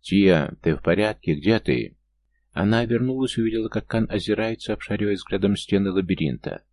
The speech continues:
Его шея стала тёмной от крови. Чёрное пятно расползалось и на груди. Забыв обо всём, Тия кинулась к нему, спотыкаясь и чуть не падая на склоне. "Ты?"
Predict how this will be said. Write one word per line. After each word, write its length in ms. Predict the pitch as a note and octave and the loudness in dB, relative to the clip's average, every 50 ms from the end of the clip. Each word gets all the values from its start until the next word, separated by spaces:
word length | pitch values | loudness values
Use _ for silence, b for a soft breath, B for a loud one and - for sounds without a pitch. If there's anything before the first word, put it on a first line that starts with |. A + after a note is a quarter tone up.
| _ _ - | _ _ -2
Его 200 | - F#2+ G2 F#2 | 2 2 2 2
шея 260 | - - G#2+ G#2+ G2 | 2 0 0 0 -2
стала 320 | - - - G2 G2 F#2+ | -2 -2 -2 -2 -2 -2
тёмной 420 | - - G2+ F#2 F#2 F#2 F#2 F2+ F2 | -2 0 2 4 4 4 4 2 0
от 100 | - - | -2 -4
крови. 480 | - E2 C2+ A#1+ - - G1+ - _ _ _ _ _ _ _ _ | -2 -2 0 -2 -2 -6 -10 -12 _ _ _ _ _ _ _ _
Чёрное 400 | - - G2+ F#2+ F#2 F#2+ F#2 F2 | 2 4 4 6 6 4 4 4
пятно 320 | - F2 - - G2 G2 | 2 0 -2 0 0 0
расползалось 680 | F#2+ F#2+ - - - F#2 D#2+ E2 F2+ F2 F2+ E2+ - - | 0 0 -2 0 0 0 0 0 0 0 0 -2 0 0
и 40 | |
на 120 | F2+ F2 F2 | 0 0 0
груди. 520 | - D#2+ E2 C#2+ B1+ C2+ A1+ G#1+ - - _ _ _ _ - | 0 -2 -2 -2 -2 -6 -10 -10 -12 -16 _ _ _ _ -8
Забыв 400 | - F2+ G2 G2+ G#2 G#2+ G#2 - | -2 0 0 2 2 0 2 2
обо 240 | G2+ F#2 F#2+ F#2+ | 0 2 2 0
всём, 340 | F2+ - - - A#2+ B2+ A#2+ | 0 -2 -2 -2 -2 -2 -2
Тия 220 | - - G#2+ G#2 G2+ | -2 0 0 0 0
кинулась 420 | - - G#2 G2+ G2+ G2 - - | 0 0 0 0 0 -2 -6 -6
к 80 | - - | -4 -2
нему, 200 | F#2 G2 A2 G#2+ | 0 0 0 -2
спотыкаясь 580 | - - - - - E2 - A2+ A#2 A#2 - | -4 -8 -10 -8 -8 -4 -2 -2 -2 -2 -4
и 100 | - - | -6 -4
чуть 220 | - - G2+ - - | -2 -2 -2 0 -2
не 80 | G2 | -4
падая 360 | - - F#2 F#2 F2 F2+ F2+ | 0 0 -2 0 0 0 0
на 100 | F2+ F2+ | 0 0
склоне. 560 | F2 - - - D2+ C2 B1+ B1+ A1+ G#1 - _ _ _ _ _ _ _ _ _ _ _ _ _ _ _ _ _ _ - | -2 -4 -4 -2 0 0 0 -2 -6 -8 -10 _ _ _ _ _ _ _ _ _ _ _ _ _ _ _ _ _ _ 0
"Ты?" 480 | - D#2+ D#2+ E2+ G2 B2 D3+ E3 E3+ | 2 4 4 6 4 2 2 0 -4